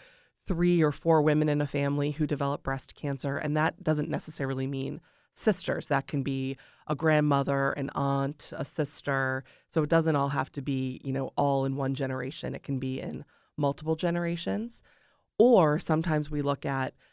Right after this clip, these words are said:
a grouping of cancers that we know can be linked to the same gene. So, for example, most people are familiar with the B R C A one and B R C A two or B R C A genes.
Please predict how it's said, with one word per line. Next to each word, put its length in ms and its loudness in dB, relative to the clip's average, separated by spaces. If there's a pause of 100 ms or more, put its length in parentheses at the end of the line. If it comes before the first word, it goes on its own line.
(420)
a 80 0
grouping 480 2
of 120 -2
cancers 480 -2
that 140 -2
we 140 0
know 260 2
can 220 -2
be 100 -2
linked 400 -4 (160)
to 100 -2
the 120 -2
same 380 0
gene. 520 -12
So, 500 -2 (300)
for 120 0
example, 500 -2
most 220 -2
people 180 0
are 60 -2
familiar 400 -2
with 200 -8
the 140 -4 (220)
B 180 0
R 200 0
C 320 -6
A 140 -2
one 320 0
and 200 -6
B 160 -4
R 160 -6
C 260 -10
A 140 -4
two 280 -6
or 120 -4
B 140 -18
R 220 -4
C 40 -6
A 20 -8
genes. 480 -6